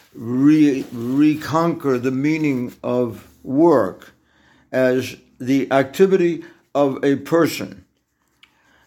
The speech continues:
Uh, as it says, "Thus work bears a particular," this is John Paul two, "thus work bears a particular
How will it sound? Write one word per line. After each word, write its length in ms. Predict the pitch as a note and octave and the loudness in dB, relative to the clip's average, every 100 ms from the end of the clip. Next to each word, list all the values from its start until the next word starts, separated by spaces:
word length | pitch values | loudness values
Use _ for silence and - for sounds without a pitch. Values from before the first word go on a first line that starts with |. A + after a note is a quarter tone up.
| _ | _
Uh, 400 | - A2 G#2 D#2+ - | 0 2 2 0 0
as 240 | B2+ A#2 | -2 -2
it 80 | B2 | -4
says, 340 | - C#3+ A2+ | 2 2 2
"Thus 200 | C#3 B2 | 0 0
work 280 | B2+ D3 C#3+ | 0 -2 0
bears 300 | D3 D3 C3+ | 2 2 0
a 80 | C3 | -2
particular," 580 | C3 B2+ D#3+ D#3 D3+ B2+ | -4 -6 -6 -4 -4 -4
this 180 | C3+ | -4
is 100 | C3+ | -4
John 220 | - C3+ B2+ | -2 -2 -2
Paul 220 | A#2+ A#2+ | -2 -2
two, 220 | A#2 D#3 | 0 0
"thus 240 | C3+ C3 A2+ | 2 -2 -2
work 380 | C3+ C#3+ - | 0 2 0
bears 320 | - C#3+ C#3 B2+ | -2 0 0 -2
a 60 | |
particular 840 | - B2+ - G3 F#3+ F#3 E3 D3+ | -4 -6 -2 -2 0 -2 -2 -4